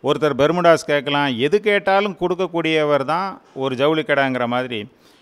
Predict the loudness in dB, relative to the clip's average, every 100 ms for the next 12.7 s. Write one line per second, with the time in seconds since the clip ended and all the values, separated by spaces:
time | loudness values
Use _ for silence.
0 | _ -4 2 2 4 4 4 4 0 0
1 | 0 2 0 -2 -2 0 2 2 2 0
2 | 0 -2 -2 -2 -2 -2 -2 -2 -4 -2
3 | -2 -4 -8 -18 _ _ -6 -4 -2 -2
4 | -2 2 2 2 -2 -2 0 0 0 0
5 | -4 -4 -4 -4 -4 -2 -2 -2 -4 -4
6 | -4 -4 -4 -2 0 -2 -4 -10 -12 -12
7 | _ _ _ -4 -2 2 6 6 6 2
8 | 4 2 2 0 0 2 2 2 2 -2
9 | -4 -6 -6 -14 -12 -4 0 0 2 2
10 | 2 4 4 4 0 -4 -2 2 2 2
11 | 0 4 4 4 2 2 -2 -4 0 0
12 | 0 -2 -4 -6 -8 -8